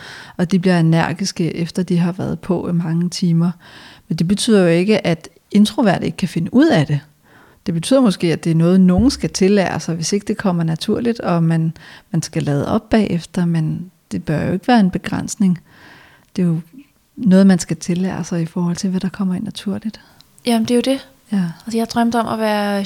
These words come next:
Speaker 2: journalist, og så tænker jeg, "Ej, det er nok ikke noget for sådan en stilfærdig type som mig, der ikke kan lide at tale i telefon."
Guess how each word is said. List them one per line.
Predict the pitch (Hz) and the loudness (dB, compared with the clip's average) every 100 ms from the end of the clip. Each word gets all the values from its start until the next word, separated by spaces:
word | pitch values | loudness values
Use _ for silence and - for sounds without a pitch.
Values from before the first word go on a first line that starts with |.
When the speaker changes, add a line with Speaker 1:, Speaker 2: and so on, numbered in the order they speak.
| - | -2
Speaker 2:
journalist, | 202 196 226 262 - - | -2 0 -2 -4 -6 -10
og | 214 | -10
så | 220 | -8
tænker | 208 208 190 | -6 -4 -4
jeg, | - | -4
"Ej, | 180 - - | -6 -8 -6
det | 294 294 - _ | -4 -4 -10 _
er | 233 | -4
nok | 208 208 208 | -2 -2 -4
ikke | 202 | -2
noget | 196 196 | -2 -4
for | |
sådan | 208 208 | -4 -4
en | 202 | -4
stilfærdig | - 196 - 180 202 | -4 -8 -6 -6 -6
type | - 202 - | -6 -6 -4
som | 196 | -4
mig, | 175 180 | -4 -4
der | 185 | -4
ikke | 175 | -4
kan | 202 | -4
lide | 185 | -4
at | |
tale | 185 185 | -4 -6
i | 175 | -6
telefon." | 185 175 - | -8 -8 -8